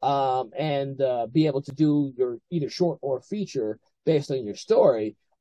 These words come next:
uh, and not be hindered by the fact that animation is an artwork, uh, an art style that then you have to do for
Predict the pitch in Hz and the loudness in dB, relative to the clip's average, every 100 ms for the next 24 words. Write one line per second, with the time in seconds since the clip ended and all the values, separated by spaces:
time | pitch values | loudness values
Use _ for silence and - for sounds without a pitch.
0 | - 131 120 139 165 170 143 156 170 147 | -2 -2 0 -2 0 -2 -4 -2 0 0
1 | 135 113 _ _ _ _ _ _ - 254 | -2 -8 _ _ _ _ _ _ 4 4
2 | 214 170 127 123 143 131 123 117 110 - | 6 4 4 2 2 4 2 -2 -6 -10
3 | _ 175 156 - 151 143 - 143 - 165 | _ -6 -2 4 4 4 2 0 0 -4
4 | 165 156 151 - 143 131 - - _ 139 | -2 0 -2 -2 -6 -6 -12 -20 _ -14
5 | 151 - 156 165 135 - 151 120 120 - | -14 -4 -2 -2 -4 -10 -8 -8 -10 -18
6 | _ - 147 123 107 131 - 151 156 - | _ -2 0 0 -4 -8 -4 -4 -4 -8
7 | - 139 127 127 120 123 - _ _ _ | -4 -2 0 -2 -2 -4 -6 _ _ _
8 | - 135 160 151 143 135 - 107 113 107 | -2 0 0 -2 -2 -4 -8 -4 -4 -4
9 | 110 | -12